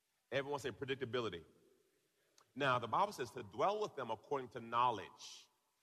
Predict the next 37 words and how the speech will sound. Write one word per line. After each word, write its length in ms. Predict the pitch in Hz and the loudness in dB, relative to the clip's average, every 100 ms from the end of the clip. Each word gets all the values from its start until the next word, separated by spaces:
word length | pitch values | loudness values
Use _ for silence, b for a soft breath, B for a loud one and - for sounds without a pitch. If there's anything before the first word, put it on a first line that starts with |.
| _ | _
So 120 | - 139 | -6 0
that 360 | 151 214 - | 4 2 0
means 380 | 165 131 123 101 | -8 -8 -8 -10
that 120 | 117 104 | -10 -8
we 140 | 131 190 | -8 -8
should 220 | - 147 101 | -8 -10 -14
grow 360 | 95 123 165 196 | -8 -2 -2 -2
to 120 | - | -6
the 80 | 117 | -10
point 240 | 98 135 | -8 -6
of 60 | 113 104 113 | -6 -8 -8
knowing 340 | 156 180 170 135 | -6 -6 -6 -6
what 160 | 139 - | -8 -6
they 80 | 131 | -6
like 320 | 117 127 147 139 | -2 0 0 -2
and 160 | 123 123 | -12 -8
what 140 | 123 - | -8 -6
they 100 | 123 | -8
don't 380 | 110 143 165 - | -6 -8 -8 -8
like. 140 | 87 60 _ _ _ _ _ _ _ _ | -10 -10 _ _ _ _ _ _ _ _
Predictability 720 | 151 127 185 143 151 214 170 135 | -4 -2 -2 -2 -2 -2 -4 -6
means 220 | 139 113 | -8 -4
that 180 | 131 120 | -4 0
I 160 | 127 135 135 | 0 0 -2
know 240 | 165 190 202 | -2 0 0
what 320 | 185 143 - | 0 -4 -6
she 240 | 151 131 | -8 -6
is 240 | 117 - - | -6 -8 -8
thinking 480 | 196 196 - 127 120 - b b - | -8 -8 -8 -8 -8 -16 b b -6
and 160 | 131 | -4
the 60 | 127 | -4
direction 480 | 120 123 170 - 143 | -6 -2 -4 -4 -12
that 100 | 127 | -10
she 160 | - 156 | -10 -12
wants 300 | 135 131 - | -10 -10 -8
to 100 | 127 | -10
go. 260 | 113 107 | -6 -6